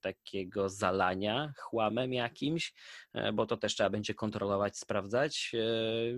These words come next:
no nie oszukujmy się, może też doży-, do-, dojść do pewnych nadużyć, e, bo ja widziałem, co się działo w przypadku Androida Wear, później aktualnie Wear O S a,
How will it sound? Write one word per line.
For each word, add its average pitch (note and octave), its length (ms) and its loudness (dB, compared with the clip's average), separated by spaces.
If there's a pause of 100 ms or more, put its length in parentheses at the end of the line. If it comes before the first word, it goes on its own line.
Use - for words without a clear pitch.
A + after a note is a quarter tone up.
(140)
no F3 360 0
nie E3 160 4
oszukujmy D3 460 4
się, D3 140 2
może C3 260 2
też A#2+ 180 0
doży-, B2 500 2
do-, B2 260 4
dojść B2+ 320 4
do B2+ 100 2
pewnych B2+ 380 0
nadużyć, C#3 680 6 (360)
e, G#2+ 460 4
bo G#2+ 440 6 (1040)
ja C3 180 6
widziałem, C3 360 4
co - 100 -10
się B2 140 -4
działo A#2+ 220 4
w - 80 -8
przypadku A#2 840 2
Androida A2+ 440 4
Wear, A2 280 4
później G2+ 720 -4
aktualnie G#2 540 2
Wear G#2+ 280 4
O F2+ 160 6
S A2 200 2
a, A2+ 180 6